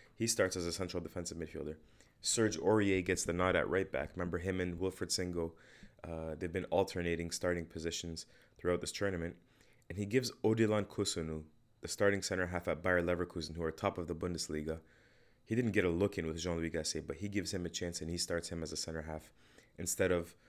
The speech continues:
uh, Diomande, the nineteen-year-old center half that's played at sometimes, or Willy Boly, uh, the Nottingham, Fo-, Nottingham Forest veteran that's pla-,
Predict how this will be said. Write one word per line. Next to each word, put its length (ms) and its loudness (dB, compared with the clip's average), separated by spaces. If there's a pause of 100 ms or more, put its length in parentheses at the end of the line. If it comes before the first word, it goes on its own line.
(340)
uh, 160 0
Diomande, 640 2
the 80 -2
nineteen-year-old 580 -2
center 220 -4
half 240 -2
that's 160 -6
played 260 -2
at 220 -2
sometimes, 640 -4
or 240 2
Willy 260 0
Boly, 400 -2 (580)
uh, 160 -10
the 100 -8
Nottingham, 460 -4
Fo-, 280 -10
Nottingham 280 0
Forest 360 -2
veteran 380 0 (220)
that's 200 -6
pla-, 180 -4